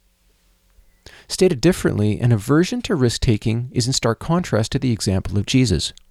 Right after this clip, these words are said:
who, in the Gospels, is constantly taking risks by challenging his disciples,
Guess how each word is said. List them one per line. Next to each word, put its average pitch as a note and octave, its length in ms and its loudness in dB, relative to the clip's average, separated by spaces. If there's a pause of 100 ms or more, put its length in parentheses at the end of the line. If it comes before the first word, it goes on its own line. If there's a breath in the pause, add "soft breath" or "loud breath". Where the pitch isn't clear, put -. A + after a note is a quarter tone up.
(220)
who, A#2 240 4
in G#2+ 100 0
the G#2+ 80 0
Gospels, B2 520 0 (360 loud breath)
is C3 120 0
constantly D3+ 640 0
taking A2+ 340 0
risks - 480 -2
by F2+ 140 -2
challenging A#2 480 2
his G#2+ 140 0
disciples, G2 580 -2